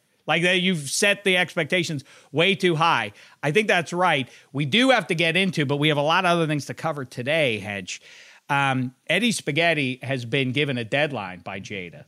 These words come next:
the one with the good hair. He must propose by New Year's Eve or it's over.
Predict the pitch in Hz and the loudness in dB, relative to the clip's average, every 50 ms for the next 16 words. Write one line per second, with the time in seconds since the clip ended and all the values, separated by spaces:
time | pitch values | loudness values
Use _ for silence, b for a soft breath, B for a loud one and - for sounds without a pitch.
0 | _ _ - 135 139 139 139 139 131 123 - 131 110 131 123 110 110 117 117 107 | _ _ -4 -2 -2 0 0 -2 -4 -4 -6 -6 -4 -4 -4 -4 -4 -6 -6 -6
1 | 87 85 - _ _ _ _ _ _ _ _ _ _ _ _ _ _ _ _ _ | -8 -12 -18 _ _ _ _ _ _ _ _ _ _ _ _ _ _ _ _ _
2 | _ _ _ _ _ - 147 151 151 151 151 156 - - - 156 139 - 147 147 | _ _ _ _ _ -4 -4 -2 0 0 0 0 -2 -6 -8 -10 -8 -6 -4 -4
3 | 135 127 117 107 107 104 - - - _ _ - 113 127 120 123 120 120 123 131 | -2 -2 -4 -6 -8 -12 -14 -18 -20 _ _ -10 -6 -4 -2 -2 -2 -2 -2 -2
4 | 131 127 123 120 117 110 104 107 127 117 110 95 87 85 - - _ _ _ _ | -2 0 -2 -2 -4 -6 -6 -6 -6 -6 -6 -8 -10 -14 -18 -20 _ _ _ _
5 | - 113 104 98 90 - 113 104 95 87 78 76 80 | -14 -12 -12 -12 -12 -10 -10 -10 -10 -12 -14 -20 -20